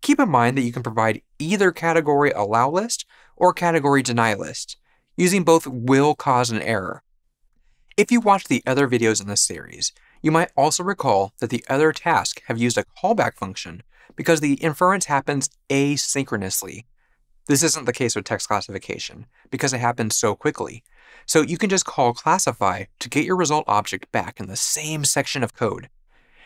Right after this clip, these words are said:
This result object for this is also pretty simple. It will contain a list of possible categories from the model, as well as the confidence score in that category being correct for your input, like you can see here in this data structure example.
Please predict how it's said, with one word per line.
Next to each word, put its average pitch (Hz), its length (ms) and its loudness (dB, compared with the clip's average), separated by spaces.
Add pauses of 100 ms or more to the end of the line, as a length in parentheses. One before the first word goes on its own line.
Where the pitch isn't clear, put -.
(160)
This 190 180 4
result 208 300 2
object 107 340 -4
for 107 140 -2
this 95 260 -4 (160)
is 147 200 -2
also 226 480 2 (440)
pretty 359 240 6
simple. 120 440 0 (680)
It 196 100 2
will 190 160 4
contain 170 300 -2
a 247 100 0
list 123 300 2
of - 160 -6
possible 147 380 0
categories 104 600 0
from 123 200 0
the 160 80 -2
model, 90 400 -2 (300)
as 156 160 2
well 170 160 4
as 185 120 4
the - 100 -4
confidence 185 480 0
score 101 360 2
in 139 160 -2
that 180 160 -2
category 101 540 0
being 131 240 -4
correct 110 380 0
for - 80 -4
your 98 120 0
input, 147 380 -2 (440)
like 196 260 2
you 208 60 -2
can 196 100 -2
see 202 180 0
here 139 260 2
in 113 120 2
this 120 160 0
data 123 220 -2
structure 98 360 -4
example. 95 540 -12